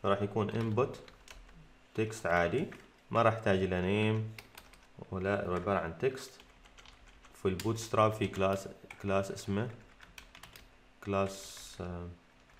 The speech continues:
كلاس equal، عفوًا، آه، بيكون عبارة عن كلاس form، form control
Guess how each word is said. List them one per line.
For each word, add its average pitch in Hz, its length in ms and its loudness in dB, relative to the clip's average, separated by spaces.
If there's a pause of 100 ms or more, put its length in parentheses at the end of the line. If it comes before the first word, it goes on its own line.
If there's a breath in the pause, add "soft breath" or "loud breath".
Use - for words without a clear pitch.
(2500)
كلاس 92 800 -6
equal، 107 320 -2 (1120)
عفوًا، - 260 -4 (840)
آه، 95 240 -2
بيكون 98 360 -2
عبارة 98 280 0
عن 95 80 -2
كلاس 98 640 -4 (220)
form، 107 280 6 (2000)
form 98 260 0 (680)
control 117 760 -2